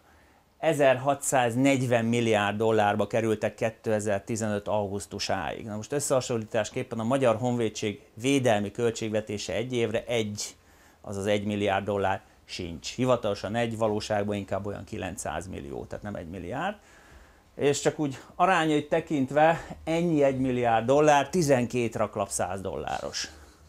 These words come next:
Tehát ez egy eszeveszett mennyiségű pénz. A járulékos és egyéb kiadásokkal együtt négy milliárd dollárt költött az Amerikai Egyesült Államok csak Irakra meg Afganisztánra.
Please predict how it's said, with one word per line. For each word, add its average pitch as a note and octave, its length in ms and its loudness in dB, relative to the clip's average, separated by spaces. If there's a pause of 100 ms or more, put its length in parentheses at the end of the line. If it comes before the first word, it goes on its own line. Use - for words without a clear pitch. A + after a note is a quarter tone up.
(1200)
Tehát B2 180 0
ez C#3+ 80 -2
egy D#3+ 240 2
eszeveszett C3 640 6
mennyiségű B2 640 6
pénz. G#3+ 500 2 (760)
A D3+ 180 2
járulékos G3+ 800 4
és C#3+ 120 0
egyéb F3+ 280 4
kiadásokkal D3 760 2
együtt D3+ 320 -2
négy F#3 440 2
milliárd C3 540 4
dollárt A2+ 460 2
költött A2 420 -4
az A2 80 -8
Amerikai A2+ 400 -2
Egyesült A2 480 -4
Államok A2 260 -4
csak - 220 0
Irakra A#2 340 2
meg G#2 160 -2
Afganisztánra. G2 840 -6